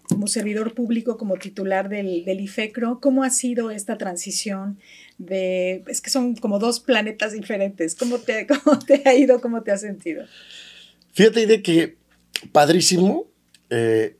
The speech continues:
Speaker 2: definitivamente di-, tienes toda la razón, son dos planetas distintos, ¿no? Porque en el planeta uno, que es la iniciativa <laughs> privada, pues eran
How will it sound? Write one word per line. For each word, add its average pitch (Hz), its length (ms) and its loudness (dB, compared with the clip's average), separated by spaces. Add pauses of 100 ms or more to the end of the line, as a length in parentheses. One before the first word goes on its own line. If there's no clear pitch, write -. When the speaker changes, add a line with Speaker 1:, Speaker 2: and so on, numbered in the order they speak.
Speaker 2:
definitivamente 131 640 2
di-, 135 160 -4
tienes 131 260 -2
toda 143 140 2
la 117 60 2
razón, 127 200 -2
son 143 220 0
dos 151 180 4
planetas 127 580 2
distintos, - 720 -6
¿no? 104 260 -2 (320)
Porque 107 260 0
en 117 80 0
el 117 100 -2
planeta 160 500 2
uno, 156 240 4
que 117 80 -8
es 120 80 0
la 131 60 2
iniciativa 127 460 4
<laughs> - 20 -6
privada, 151 560 4 (580)
pues 113 240 2
eran 139 360 4